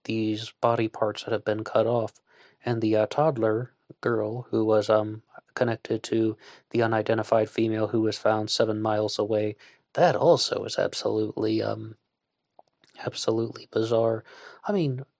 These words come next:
on the one hand, it seems like that person separated the mother and the daughter and buried the daughter in another location to throw off the authorities.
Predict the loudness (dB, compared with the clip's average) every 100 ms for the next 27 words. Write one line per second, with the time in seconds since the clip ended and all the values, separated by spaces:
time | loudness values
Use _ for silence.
0 | _ _ _ -4 -2 0 0 0 -2 -6
1 | -8 -14 _ _ _ -4 -4 -2 -4 -4
2 | -2 0 0 0 0 0 -4 -2 -4 -4
3 | -4 -4 -4 -4 -2 -2 -4 -8 -20 -18
4 | -4 -2 2 2 2 0 0 -2 2 4
5 | 2 0 -4 -8 _ -6 0 2 4 2
6 | 2 2 2 0 -2 -6 -4 -2 0 0
7 | 0 -2 -2 -4 -6 -8 -4 0 2 2
8 | 0 -2 -2 2 2 2 0 -2